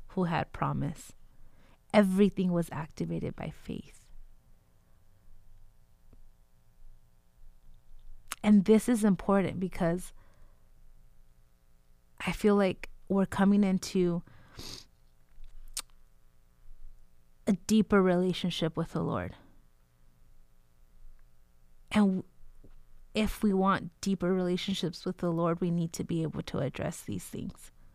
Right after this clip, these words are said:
We need to be able to get real and raw with the Lord of where we are at, where the hurt is, where the discouragement is,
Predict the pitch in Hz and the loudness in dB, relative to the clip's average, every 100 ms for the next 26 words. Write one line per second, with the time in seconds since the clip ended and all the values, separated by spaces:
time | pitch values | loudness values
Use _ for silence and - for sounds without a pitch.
0 | - - - - - - - 196 196 190 | -20 -20 -20 -20 -20 -14 0 4 6 6
1 | 196 - 185 180 165 170 175 170 175 - | 4 2 0 2 2 0 -2 -4 -4 -4
2 | 170 170 160 - 180 165 170 156 - - | 0 0 0 -2 -2 0 2 2 0 -6
3 | - - - - - - - - 196 196 | -18 -16 -14 -14 -16 -20 -20 -6 0 0
4 | - 190 180 175 165 170 160 160 160 170 | 2 0 2 2 2 -2 0 0 0 0
5 | 170 202 160 143 - 165 160 - - - | 0 0 0 -2 -4 -4 -4 -6 -16 -20
6 | - - - - - 180 190 196 175 160 | -20 -20 -20 -18 -4 0 2 2 0 -2
7 | - 185 - 180 170 175 175 185 190 180 | 0 0 0 -4 -2 0 0 0 -2 -4
8 | 170 - - 175 175 - 151 143 135 147 | -6 -6 0 4 4 2 -4 -2 -2 -6
9 | - | -8